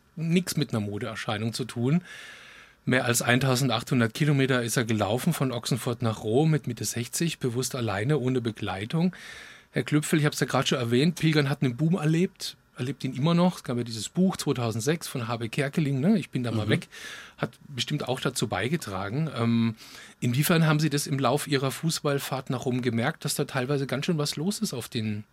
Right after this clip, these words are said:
Speaker 1: Pilgerwegen, die Sie sich ja auch ausgesucht haben?
Speaker 2: Ich hab mir ganz bewusst auch diesen Weg ausgesucht, weil auf dem Weg ist noch nicht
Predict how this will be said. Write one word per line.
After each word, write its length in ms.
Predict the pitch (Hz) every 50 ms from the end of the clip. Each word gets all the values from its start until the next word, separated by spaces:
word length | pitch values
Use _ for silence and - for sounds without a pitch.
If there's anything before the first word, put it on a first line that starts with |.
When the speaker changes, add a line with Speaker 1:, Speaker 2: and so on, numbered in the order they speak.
| _ -
Speaker 1:
Pilgerwegen, 560 | - 139 120 113 110 101 107 104 98 110 107
die 100 | 101 107
Sie 140 | 95 - 131
sich 220 | 107 117 113 - -
ja 80 | 123
auch 200 | 120 135 - - - - - - - - _ _ -
ausgesucht 500 | - 117 113 - - - 117 98 - -
haben? 220 | - 98 - 107 - _ _ _ _ _ _ _ _ -
Speaker 2:
Ich 160 | 98 - -
hab 160 | 90 - -
mir 120 | 120 104
ganz 280 | - - 95 117 - -
bewusst 480 | - 123 110 101 123 139 135 - - 92
auch 160 | 92 87 -
diesen 440 | - - 120 117 107 - 156 139 139
Weg 240 | 139 139 - -
ausgesucht, 680 | - 101 104 - - 123 - - - 156 - - - -
weil 140 | 95 -
auf 160 | - - - -
dem 260 | - 90 85 87 78
Weg 320 | 85 92 110 127 - - - _ _ _ _ -
ist 200 | - - - 123
noch 140 | 107 - -
nicht 440 | 113 110 110 104 - - - -